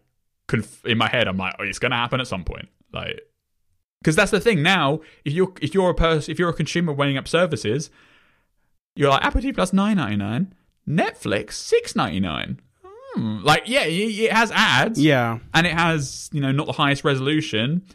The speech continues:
Speaker 1: and you can't share it with many people, but I don't think, I, I think the price is, like, the most important factor there. And Netflix has loads of content,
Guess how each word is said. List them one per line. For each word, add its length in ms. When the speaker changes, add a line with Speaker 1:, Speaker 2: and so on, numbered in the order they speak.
Speaker 1:
and 100
you 60
can't 240
share 180
it 40
with 100
many 160
people, 520
but 340
I 100
don't 280
think, 120
I, 240
I 80
think 140
the 80
price 400
is, 60
like, 120
the 60
most 240
important 300
factor 260
there. 280
And 160
Netflix 260
has 160
loads 320
of 60
content, 440